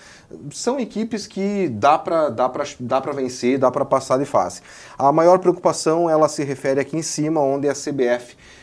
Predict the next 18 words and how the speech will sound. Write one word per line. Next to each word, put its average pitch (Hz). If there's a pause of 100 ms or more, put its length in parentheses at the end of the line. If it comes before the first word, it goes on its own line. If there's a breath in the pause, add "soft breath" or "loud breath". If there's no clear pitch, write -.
(160)
é 113
muito 127
provavelmente 135 (320)
ampla 147
favorita 113
diante 117
de 107
todos 147
os 104
adversários 110
que -
estão 113
aqui 107
com 113
a 107
C 107
B 98
F, 143